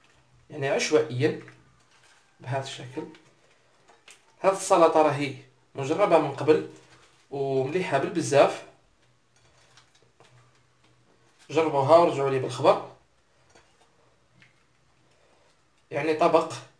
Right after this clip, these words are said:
تاع ريجيم، الناس اللي حابة دير ريجيم وطلبتوا مني بزاف هاد الوصفات.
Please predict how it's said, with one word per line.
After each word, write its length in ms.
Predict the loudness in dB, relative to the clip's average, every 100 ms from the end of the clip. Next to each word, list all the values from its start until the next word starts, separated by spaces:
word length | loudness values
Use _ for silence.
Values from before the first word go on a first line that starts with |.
| _ _ _ _ _
تاع 140 | 2
ريجيم، 600 | 4 2 0 -2 -2 -6 -20 _ _ _ _ _ _ _ _ _ _ _ _ _ _ _ _ _ _ _ _ _ _ -20 -16
الناس 360 | -8 2 2 4
اللي 460 | 2 2 0 -8 -20 _ _ _ _
حابة 300 | -8 2 2
دير 240 | 2 -2
ريجيم 480 | -2 0 0 0 -8 -20 -18 -10
وطلبتوا 380 | -6 0 0
مني 200 | 2 2
بزاف 380 | 2 2 0 4
هاد 80 | 2
الوصفات. 540 | 4 4 4 4 4